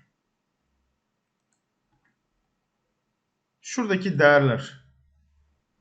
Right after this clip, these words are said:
Şurada çıkan değerler. İşte kesme hızı V C var burada.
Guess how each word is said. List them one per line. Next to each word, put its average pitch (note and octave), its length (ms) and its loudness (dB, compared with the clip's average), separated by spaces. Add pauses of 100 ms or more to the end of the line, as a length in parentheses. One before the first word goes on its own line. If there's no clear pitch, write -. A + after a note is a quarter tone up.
(340)
Şurada F#3 300 -2
çıkan F3 360 -2
değerler. C#3 340 2
İşte C3 220 -8
kesme D#3 360 -4
hızı C3 240 -2
V D3 200 0
C E3 160 0
var B2 260 -2
burada. A2+ 480 -12